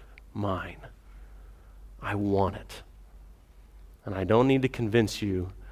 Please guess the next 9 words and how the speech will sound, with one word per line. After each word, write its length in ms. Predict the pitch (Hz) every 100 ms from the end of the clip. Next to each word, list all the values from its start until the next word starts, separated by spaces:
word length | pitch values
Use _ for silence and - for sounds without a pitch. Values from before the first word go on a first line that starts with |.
| - - - -
that 120 | 104
our 120 | 101 92
social 400 | - 113 - 113
media 400 | 117 123 123 117
world 420 | 117 117 98 92 -
only 320 | 107 113 104
just 240 | 107 -
pours 300 | - 110 95
gasoline 800 | - 101 - 107 98 92 90 -